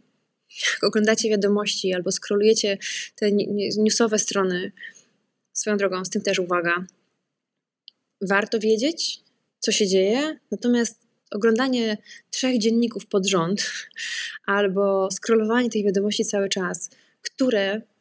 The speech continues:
z całym szacunkiem do mediów, które uważam są bardzo, są czwartą <laughs> władzą i są bardzo ważnym elementem, e, w ogóle życia i demokracji, e, rządzą się też jednocześnie takim prawem clickbaitowym, czyli klika się to, co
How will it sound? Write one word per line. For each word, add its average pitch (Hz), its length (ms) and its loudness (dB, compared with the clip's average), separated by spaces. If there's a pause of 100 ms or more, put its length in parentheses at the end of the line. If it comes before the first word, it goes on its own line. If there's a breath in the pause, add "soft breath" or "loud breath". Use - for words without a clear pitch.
(260)
z - 100 -8
całym 233 220 4
szacunkiem 214 440 0
do 202 80 2
mediów, 196 360 2
które 185 460 -2 (540 loud breath)
uważam 196 360 2
są 190 200 -2
bardzo, 202 500 2
są 208 100 0
czwartą 196 380 0
<laughs> - 60 -12
władzą 220 220 2
i 214 60 0
są 208 140 -2
bardzo 208 280 2
ważnym 202 340 0
elementem, 190 460 -2 (480 loud breath)
e, 190 380 2
w 196 60 2
ogóle 196 420 2
życia 196 260 2
i 190 60 2
demokracji, 190 760 0 (420 soft breath)
e, 190 640 0 (760)
rządzą 240 280 2
się 233 160 -2 (220)
też 214 280 2
jednocześnie 202 440 2
takim 226 260 0
prawem 220 320 2
clickbaitowym, 185 760 0 (260)
czyli 220 260 2
klika 247 360 4
się 214 140 0
to, - 140 -2
co 208 160 0